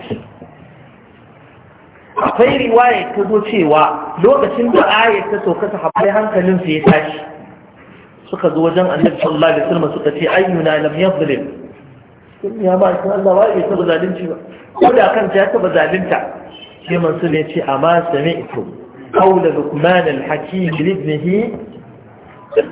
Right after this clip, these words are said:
ya bunayya la tushrik billahi, inna shirka la zulmun azim." Ashe ba ku ji faɗin,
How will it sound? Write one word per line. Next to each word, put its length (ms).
ya 260
bunayya 420
la 200
tushrik 320
billahi, 560
inna 260
shirka 260
la 160
zulmun 320
azim." 560
Ashe 260
ba 100
ku 120
ji 100
faɗin, 260